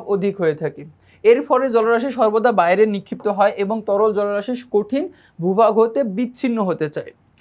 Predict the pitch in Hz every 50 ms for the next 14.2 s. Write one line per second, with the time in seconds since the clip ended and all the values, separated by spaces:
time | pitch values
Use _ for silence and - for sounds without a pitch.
0 | _ _ _ _ - 226 - 240 226 247 254 294 311 - 285 269 254 247 254 208
1 | 262 262 - 277 240 240 247 277 285 - 254 214 170 160 202 220 226 220 208 226
2 | 214 208 - 247 247 - 202 185 - 214 196 220 220 - 220 170 156 147 147 147
3 | 143 147 139 139 - - 190 214 - 294 285 262 240 214 185 165 156 151 143 151
4 | 147 - 240 202 214 185 160 151 - - 135 - _ _ _ _ _ _ _ _
5 | _ _ - 214 240 240 208 214 233 226 240 240 240 254 247 247 - 240 220 -
6 | - 214 190 180 175 - - - _ _ _ - 202 202 202 214 214 196 180 170
7 | 160 165 175 170 160 175 240 285 - 202 175 202 196 - 214 220 226 214 208 208
8 | 247 240 240 185 233 220 220 220 220 233 233 240 240 240 226 202 202 214 220 202
9 | 220 214 220 214 220 214 - - 214 190 - - 240 202 202 185 180 180 180 180
10 | 180 202 202 180 151 151 147 143 135 135 139 _ - 160 - _ _ _ _ _
11 | - 220 226 214 254 254 254 247 247 - 277 262 247 254 247 247 247 240 240 247
12 | 254 254 247 247 247 233 240 247 233 220 220 220 196 214 214 196 - 226 - 311
13 | - 320 285 180 160 170 170 165 165 160 156 156 131 - 135 135 135 139 135 139
14 | 165 - -